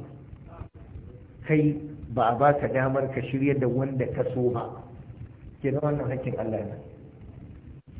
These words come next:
Mutane yana da kyau su gane akwai haƙƙin Allah, akwai haƙƙin Annabi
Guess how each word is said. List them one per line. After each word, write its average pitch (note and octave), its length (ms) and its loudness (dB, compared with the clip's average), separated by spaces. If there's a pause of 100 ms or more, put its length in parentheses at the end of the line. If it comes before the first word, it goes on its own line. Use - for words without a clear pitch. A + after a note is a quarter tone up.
(1000)
Mutane D#3 460 6
yana D#3 220 6
da C3+ 80 0
kyau C#3+ 300 2
su B2+ 120 -2
gane C#3+ 420 4
akwai C3+ 320 -2
haƙƙin C#3 500 -2 (100)
Allah, C#3+ 520 0
akwai C3 180 -4
haƙƙin C3 500 -2
Annabi A#2+ 420 -2